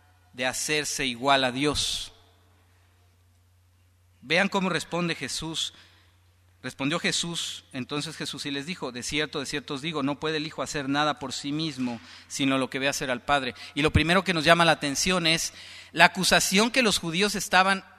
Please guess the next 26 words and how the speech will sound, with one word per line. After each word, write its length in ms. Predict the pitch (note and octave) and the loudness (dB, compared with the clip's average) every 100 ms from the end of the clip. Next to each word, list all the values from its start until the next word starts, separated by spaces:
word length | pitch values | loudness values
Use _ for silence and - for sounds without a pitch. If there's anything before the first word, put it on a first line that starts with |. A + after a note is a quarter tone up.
| - _ | -20 _
haciendo 640 | C#3+ D3 - F3+ A#3 B3+ G#3 | -6 -4 -2 2 4 4 2
contra 340 | - D3 C#3 | -2 -6 -6
Jesús, 440 | - C3+ - D#3 E3+ | -6 -6 -6 -8 -6
de 120 | D#3+ | -4
que 180 | D3+ D#3+ | 0 0
él 80 | |
se 120 | F#3+ F3 | 0 0
hacía 320 | - F3+ E3+ | 0 0 0
igual 420 | E3 C#3 F3 A3 | 0 2 4 4
a 80 | G3 | 4
Dios, 520 | C#3 C3 F#3 - - _ _ _ - | 0 -4 -6 -8 -12 _ _ _ -20
igual 300 | B2 D3+ A3+ | -2 2 2
al 160 | G#3+ | 2
Padre. 380 | - D3 C3 E3+ - - - _ _ _ _ _ _ - | 2 2 0 -8 -12 -20 -20 _ _ _ _ _ _ -6
Él 180 | F3+ | -4
no 120 | A3+ B3 | 0 2
la 120 | A#3 | 2
niega, 480 | A3+ B3+ B3 G#3+ C#3+ - _ _ _ _ _ _ _ _ _ _ | 2 0 -2 -4 -6 -18 _ _ _ _ _ _ _ _ _ _
él 140 | C#3 | -6
no 100 | G3 | -2
la 140 | B3+ B3+ | 2 2
niega. 420 | B3+ C4+ A3 E3 - _ _ _ _ _ _ _ | 2 0 -2 -4 -10 _ _ _ _ _ _ _
Era 180 | E3 A3 | 4 6
muy 280 | G#3+ A#3+ C4 | 6 4 2
grave, 560 | G3 G3+ B3 A3+ E3+ C3+ | 2 6 6 4 -4 -4
eh, 160 | E3 | -6